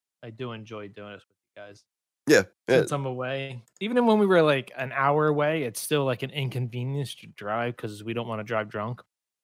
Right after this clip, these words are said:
Speaker 1: But so it's just something to catch up on instead of playing games
Speaker 2: Yep.
Speaker 1: and talking.
Speaker 2: And the wife
Speaker 1: I
Speaker 2: likes it because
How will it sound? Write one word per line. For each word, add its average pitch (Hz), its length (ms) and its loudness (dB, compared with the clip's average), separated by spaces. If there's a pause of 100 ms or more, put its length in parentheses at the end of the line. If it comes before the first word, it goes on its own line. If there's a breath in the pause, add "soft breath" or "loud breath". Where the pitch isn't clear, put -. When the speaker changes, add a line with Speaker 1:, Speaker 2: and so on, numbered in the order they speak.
Speaker 1:
But 113 120 -18
so 107 220 -18
it's 120 160 -14
just 131 200 -10
something 113 320 -12
to 101 100 -8
catch - 260 -14
up 110 160 -12
on 110 160 -10
instead 110 260 -8
of 104 180 -8
playing 117 280 -8
games 120 400 -12
Speaker 2:
Yep. 131 260 4 (380)
Speaker 1:
and 131 160 -8
talking. 147 420 -4 (240)
Speaker 2:
And 110 160 4
the 107 40 4
wife 104 280 6
Speaker 1:
I 101 40 4
Speaker 2:
likes 101 180 4
it - 60 0
because 110 100 -2